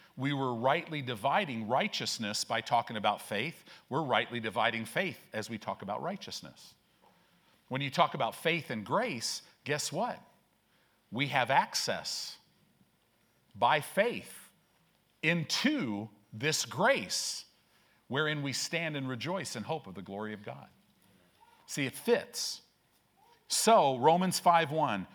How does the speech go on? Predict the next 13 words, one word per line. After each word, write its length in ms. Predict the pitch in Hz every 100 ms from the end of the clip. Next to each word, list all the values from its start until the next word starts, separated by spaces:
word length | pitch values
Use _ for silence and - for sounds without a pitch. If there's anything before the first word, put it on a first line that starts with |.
| - -
"Therefore, 960 | 113 107 208 262 - 165 143 135 139 - 113
being," 580 | 113 185 180 117 87 76 - _ _ _ _ _ _ _ _
I 100 | 127
think 340 | - 196 196 156
the 80 |
closer 560 | - - 185 180 185 151
Greek 480 | 110 113 147 165 -
translation 640 | - 143 135 139 135 147
would 160 | 123 110
be, 320 | 135 127 123 - -
"Therefore, 600 | 107 160 185 - 143 127
having 560 | - 170 175 147 120 110
been 320 | 104 95